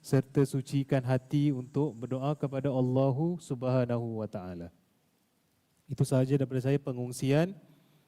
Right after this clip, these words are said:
pada hari ini. InsyaAllah pada minggu hadapan kita akan menghabiskan dua hadis yang berbaki dalam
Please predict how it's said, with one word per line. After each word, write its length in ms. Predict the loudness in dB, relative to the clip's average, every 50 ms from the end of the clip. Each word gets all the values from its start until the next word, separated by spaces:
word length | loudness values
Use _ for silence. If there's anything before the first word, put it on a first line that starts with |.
| _ -20 -10 -6
pada 160 | -4 -2 0
hari 320 | 2 2 2 2 2 0 -2
ini. 240 | -2 -2 -2 -2
InsyaAllah 540 | 0 0 0 2 2 2 4 4 4 2 0 -2 -10 -20 -12 -6
pada 160 | -2 0 0 0
minggu 240 | 0 0 -2 -2 0 0
hadapan 480 | 2 2 2 2 2 0 0 0 0
kita 240 | -2 -4 -4 -4 -6
akan 320 | -6 -4 -4 -4 -4 -4 -6
menghabiskan 720 | -4 -2 -2 -2 0 -2 -2 -4 -2 2 2 4 4 2 -2 -8 -18 -20 -20 -20 _ _ _ _ _ _ _ _ _ _ _ -4
dua 240 | 0 2 4 6 6
hadis 480 | 6 6 4 2 4 4 2 2 2 2
yang 240 | -2 -2 -2 0
berbaki 640 | -2 -2 0 0 0 -2 -2 -2 -2 -2 0 0 0
dalam 400 | 0 0 2 2 4 2 2 0